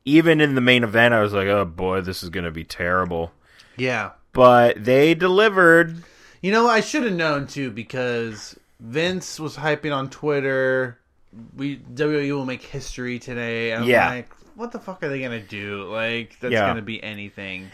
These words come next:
Speaker 1: Eight ninety-nine.
Speaker 2: <laughs> Yeah. It's a dollar cheaper. Um, so, and they were all hyping that for a while, but I was like, "What,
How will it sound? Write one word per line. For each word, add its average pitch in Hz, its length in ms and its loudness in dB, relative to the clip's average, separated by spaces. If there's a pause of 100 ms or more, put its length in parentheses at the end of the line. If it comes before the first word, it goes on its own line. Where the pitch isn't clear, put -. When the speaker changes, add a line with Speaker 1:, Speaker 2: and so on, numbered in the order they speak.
(100)
Speaker 1:
Eight 208 280 4
ninety-nine. 117 800 6 (200)
Speaker 2:
<laughs> - 180 -6
Yeah. 214 320 6 (540)
It's - 80 -20
a 123 40 -16
dollar 104 360 -8
cheaper. - 460 -14 (340)
Um, 135 800 2 (120)
so, 180 300 0
and 165 220 -2 (120)
they 175 180 0
were 190 120 6
all 175 200 6
hyping 156 320 0
that 110 160 -6
for 120 100 -4
a 107 80 -2
while, 107 380 -2
but 120 120 -8
I 120 40 -4
was 117 100 -8
like, 123 120 -16 (120)
"What, - 140 -18